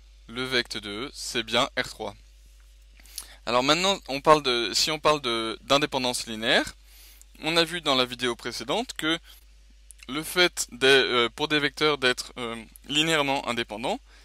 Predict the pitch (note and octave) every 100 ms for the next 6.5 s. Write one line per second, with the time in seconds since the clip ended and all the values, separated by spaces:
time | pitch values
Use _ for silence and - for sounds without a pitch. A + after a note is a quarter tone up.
0 | - - - E3+ - D#3+ C3+ A2+ D3+ G3+
1 | - - - - - - - - - -
2 | - - - D3+ D3+ - D3+ A#2+ C3+ C#4
3 | - - - - - - - - - -
4 | - - - - - - - - - -
5 | - - - - - - - C#3 - D3+
6 | F3+ - - E3+ G#3+